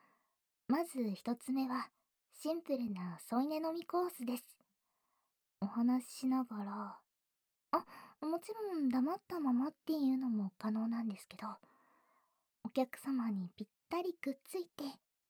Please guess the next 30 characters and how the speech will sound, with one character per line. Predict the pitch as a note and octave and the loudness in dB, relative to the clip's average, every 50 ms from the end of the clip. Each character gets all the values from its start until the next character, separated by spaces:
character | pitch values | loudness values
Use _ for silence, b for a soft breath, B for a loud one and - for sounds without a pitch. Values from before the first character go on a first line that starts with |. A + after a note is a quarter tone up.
| - | -12
添 | - - B3 B3 | -2 0 2 4
い | A#3+ | 4
寝 | B3 B3 B3+ | 4 4 2
さ | B3 - A#3+ | 0 -2 -8
せ | - - B3+ A#3+ | -2 -2 -4 -2
て | - B3 | -2 -4
い | B3+ | -4
た | B3 B3+ B3+ | -4 -4 -4
だ | C4 C4 | -4 -4
き | - - C#4 | -6 -6 -6
ま | B3+ C4+ D4+ | -6 -4 -6
す。 | - - - - _ _ _ _ _ _ _ _ _ _ _ _ _ _ _ _ _ _ _ _ _ _ _ _ _ _ _ _ _ _ _ _ _ _ _ _ _ _ _ _ _ _ _ _ _ _ | -8 -10 -12 -18 _ _ _ _ _ _ _ _ _ _ _ _ _ _ _ _ _ _ _ _ _ _ _ _ _ _ _ _ _ _ _ _ _ _ _ _ _ _ _ _ _ _ _ _ _ _
二 | - - C4+ D4 D#4 - | -6 -2 0 0 0 -2
つ | - - E4 D#4+ | -4 -8 -6 -4
目 | E4 E4+ F4 E4+ | -4 -4 -4 -2
は、 | D4+ C4 B3+ B3+ B3 A3+ - - - _ _ _ _ _ _ _ _ _ _ _ _ _ | -2 -2 -2 0 -2 -2 -4 -6 -12 _ _ _ _ _ _ _ _ _ _ _ _ _
マ | - G3+ G#3 | -4 -4 -4
ッ | G#3 | -4
サ | - - - F4 | -2 2 2 2
ー | F4 F4+ | 2 2
ジ | - F#4+ | -2 -6
コ | - - - G#4 | -6 0 0 0
ー | A4+ A4 | 0 0
ス | - C#4 | -2 -8
で | A#3 A#3 - | -8 -6 -6
す。 | - - - - - _ _ _ _ _ _ _ _ _ _ _ _ _ _ _ _ _ _ _ _ _ _ _ _ | -8 -8 -10 -20 -20 _ _ _ _ _ _ _ _ _ _ _ _ _ _ _ _ _ _ _ _ _ _ _ _
お | - G#3 | -10 -8
客 | - - B3+ B3+ - - | -4 -2 -4 -4 -4 -6
様 | - D#4 C#4+ C4 B3 A3+ | -4 -2 0 2 2 2
の | A3+ B3+ C4 B3 | 4 2 2 0